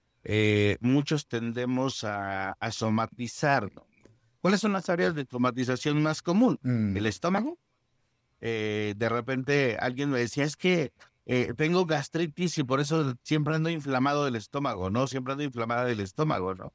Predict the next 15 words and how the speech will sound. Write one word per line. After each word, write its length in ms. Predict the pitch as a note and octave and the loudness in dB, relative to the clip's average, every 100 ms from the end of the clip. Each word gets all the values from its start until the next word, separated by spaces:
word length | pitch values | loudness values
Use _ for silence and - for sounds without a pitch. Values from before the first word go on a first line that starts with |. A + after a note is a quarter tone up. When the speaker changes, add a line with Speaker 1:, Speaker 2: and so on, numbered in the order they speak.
| _ _ _ _ _ - | _ _ _ _ _ -4
Speaker 1:
Este, 320 | A2+ A2 - | 0 0 0
le 80 | A#2+ | 2
digo, 100 | C3+ | 2
"¿Pero 220 | C3 D3 | 2 0
por 200 | C#3 E3 | 0 -2
qué?". 280 | - G3+ G#3 _ _ _ _ _ _ _ _ - | 0 -2 -2 _ _ _ _ _ _ _ _ -2
"No, 200 | G#3 B3+ | 0 2
pues 220 | G#3+ D3+ | 0 0
es 140 | F3+ | -2
que, 260 | - G#3 G3 | 0 2 4
este, 240 | D3+ D3 | 2 -2
como 240 | C#3 D#3+ F#3 | 0 2 4
mucho 300 | F3+ F3 F3+ | 4 2 -2
picante, 480 | C3+ D#3+ D#3+ B2+ G#2 | -2 -2 -2 -4 -6
¿no?". 200 | A2+ | -6